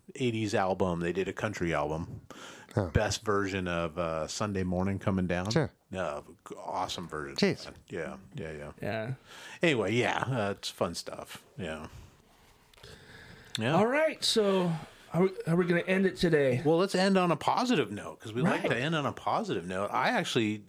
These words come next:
Speaker 1: uh, read an article I thought was kinda cool. Um, you know, we all have busy lives. Shit comes up, and we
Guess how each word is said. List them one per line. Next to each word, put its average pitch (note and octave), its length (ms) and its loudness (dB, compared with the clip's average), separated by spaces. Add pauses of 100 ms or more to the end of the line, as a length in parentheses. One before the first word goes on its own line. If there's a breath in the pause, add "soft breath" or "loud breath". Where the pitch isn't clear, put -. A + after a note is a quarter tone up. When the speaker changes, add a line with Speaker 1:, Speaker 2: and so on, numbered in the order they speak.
Speaker 1:
uh, A2 240 2
read A#2 220 2
an D#3 140 4
article A2 460 2
I F#2 160 2
thought B2+ 220 0
was A#2 180 0 (120)
kinda B2 580 0
cool. D2+ 600 -2 (200)
Um, F#2+ 520 -4 (320)
you B2 140 -4
know, F#2+ 220 0
we G2 280 -2
all A#2 180 4
have A2 240 0
busy G#2 240 2
lives. E2 500 0
Shit - 280 -4
comes F#2+ 260 -2
up, E2+ 460 -2
and F2 260 -10
we E2+ 120 -12